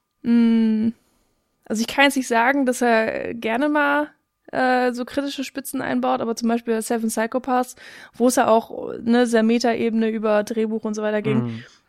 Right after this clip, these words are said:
Speaker 1: hat er ja auch explizit die Frauenrollen so klein geschrieben. <laughs> So.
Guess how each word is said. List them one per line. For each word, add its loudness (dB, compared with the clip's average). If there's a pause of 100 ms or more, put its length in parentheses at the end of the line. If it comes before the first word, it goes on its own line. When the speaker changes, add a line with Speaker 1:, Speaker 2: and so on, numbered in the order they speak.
(120)
Speaker 1:
hat 0
er 8
ja 6
auch 2
explizit -4
die 0
Frauenrollen 4
so 0
klein 4
geschrieben. 0 (200)
<laughs> 0
So. 0